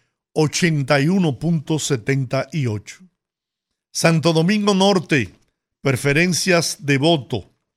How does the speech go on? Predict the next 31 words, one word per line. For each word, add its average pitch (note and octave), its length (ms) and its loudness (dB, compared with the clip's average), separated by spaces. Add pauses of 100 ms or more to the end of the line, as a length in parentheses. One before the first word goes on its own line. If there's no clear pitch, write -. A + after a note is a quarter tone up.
(560)
¿Por C#3+ 180 0
quién G#3 300 0
va G3+ 140 4
a - 20 4
votar F3+ 400 0
como D#3+ 220 0
alcalde D#3 440 0
en C#3 80 -2
Santo C#3+ 360 -2
Domingo D#3 340 -2
Norte? D#3 460 -4 (640)
Betty F3 460 0
Jerónimo, F#3+ 760 -2 (220)
cincuenta C3 560 -2
y - 20 0
dos D3 160 0
punto C3+ 340 -4
seis. E3+ 480 -2 (440)
Carlos E3+ 400 2
Guzmán, D#3 680 -2 (420)
de B2 200 -2
la A#2+ 180 2
fupu E3+ 680 -2 (280)
y C#3+ 100 -2
P E3+ 280 2
L D3 160 2
D, C3+ 340 -2 (800)
cuarenta C#3 440 0
y B2+ 60 -2
cuatro D#3+ 440 0
punto E3 560 -4